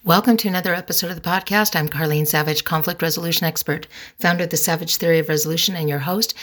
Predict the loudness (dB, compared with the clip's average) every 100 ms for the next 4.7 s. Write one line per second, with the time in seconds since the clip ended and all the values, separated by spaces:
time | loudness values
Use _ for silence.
0 | -12 -14 _ 0 2 0 4 4 4 2
1 | -2 -2 0 0 0 -2 -4 -4 0 0
2 | 0 0 0 0 -2 0 -2 -2 -6 -18
3 | -20 -20 -20 _ 2 4 2 0 -2 2
4 | 4 4 4 4 4 2